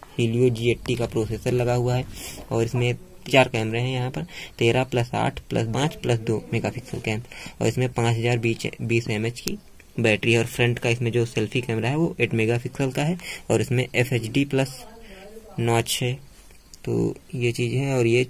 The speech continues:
चार जी बी रैम और चौंसठ जी बी वेरिएंट है। तो अभी इसे ओपन करते हैं और यहाँ पर दोस्तों ये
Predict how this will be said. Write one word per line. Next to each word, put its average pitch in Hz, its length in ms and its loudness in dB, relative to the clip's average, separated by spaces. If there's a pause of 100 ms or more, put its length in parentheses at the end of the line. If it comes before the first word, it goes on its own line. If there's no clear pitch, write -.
चार 110 200 2
जी 110 120 0
बी 117 80 2
रैम 139 240 2
और 160 80 0
चौंसठ 113 380 -2
जी 110 140 -2
बी 135 140 -4 (240)
वेरिएंट 104 420 2
है। 120 80 -4 (380)
तो 117 60 2
अभी 110 140 2
इसे 120 160 -2
ओपन 110 300 -2
करते 120 260 -4
हैं 151 200 -2 (3250)
और 117 160 -4
यहाँ 113 220 -2
पर 117 160 -6
दोस्तों 117 360 -6
ये 139 220 -2